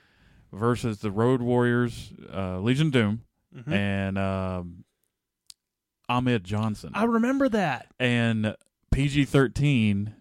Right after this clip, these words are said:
Speaker 1: were the guys that ended up taking the double doomsday device, 'cause they,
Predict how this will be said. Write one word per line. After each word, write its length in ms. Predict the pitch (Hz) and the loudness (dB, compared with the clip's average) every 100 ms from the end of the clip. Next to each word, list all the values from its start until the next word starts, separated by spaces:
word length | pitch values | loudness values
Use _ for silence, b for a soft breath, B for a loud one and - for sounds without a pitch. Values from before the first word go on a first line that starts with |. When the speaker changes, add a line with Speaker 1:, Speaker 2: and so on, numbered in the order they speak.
| - | -6
Speaker 1:
were 160 | 113 107 | 2 2
the 120 | 104 | 2
guys 500 | 107 117 117 117 107 | 2 0 0 0 -2
that 160 | 107 101 | -4 -2
ended 300 | 120 117 110 | -2 -2 0
up 160 | 113 | -2
taking 420 | - 123 113 113 104 | 0 -4 -2 -2 -2
the 60 | |
double 380 | 92 113 113 113 | -2 -2 0 0
doomsday 460 | 98 117 127 101 95 | 0 0 0 -2 -4
device, 680 | 90 87 85 82 - - - - | -4 -8 -10 -12 -16 -20 -18 -6
'cause 180 | 104 98 | -4 0
they, 140 | 208 | 0